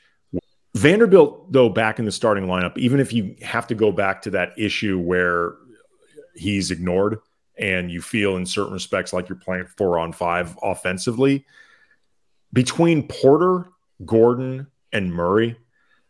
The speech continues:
that is a lot of switchability and versatility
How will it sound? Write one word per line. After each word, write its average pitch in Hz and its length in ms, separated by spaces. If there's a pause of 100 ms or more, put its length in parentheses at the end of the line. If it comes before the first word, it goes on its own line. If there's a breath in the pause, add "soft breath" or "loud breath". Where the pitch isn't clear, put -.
(180)
that 131 240
is 180 160
a 139 60
lot 95 640
of 95 320
switchability 92 840
and 85 120
versatility 87 840